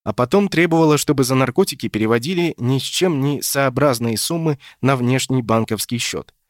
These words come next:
Спайсы когда-то были легальными наркотиками.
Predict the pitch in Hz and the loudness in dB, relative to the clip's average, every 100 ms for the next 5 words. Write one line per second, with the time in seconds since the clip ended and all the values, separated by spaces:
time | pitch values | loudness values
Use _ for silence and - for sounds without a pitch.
0 | _ - - - 202 202 165 156 135 170 | _ -20 -12 0 2 2 0 -2 0 2
1 | 160 127 147 143 135 120 117 123 143 139 | 2 2 2 4 2 2 0 2 2 2
2 | 131 123 127 151 - 85 69 | 0 -2 -2 -4 -4 -10 -14